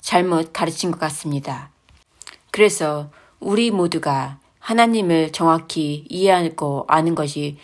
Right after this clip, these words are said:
정말 중요하다고 생각합니다. 그리고 하나님이 얼마나 우리를 사랑하는지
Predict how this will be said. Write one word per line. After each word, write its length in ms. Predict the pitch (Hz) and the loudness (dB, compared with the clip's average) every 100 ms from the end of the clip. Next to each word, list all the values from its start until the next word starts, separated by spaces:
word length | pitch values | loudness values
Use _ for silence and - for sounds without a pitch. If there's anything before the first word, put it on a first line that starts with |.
| _ | _
정말 420 | - 170 165 160 160 | -4 0 2 2 2
중요하다고 380 | 175 165 151 | 0 2 0
생각합니다. 800 | 151 170 165 165 151 143 127 127 _ _ _ _ _ _ _ _ - | -2 -8 -8 -6 -6 -6 -10 -12 _ _ _ _ _ _ _ _ -4
그리고 260 | 214 196 | 0 2
하나님이 580 | 202 214 202 180 165 160 - | 2 2 2 2 2 2 2
얼마나 420 | 175 175 180 175 | 0 2 2 2
우리를 280 | 165 151 165 | 0 0 -2
사랑하는지 880 | 160 196 190 170 143 139 143 139 | -2 -4 -2 -2 -4 -4 -6 -8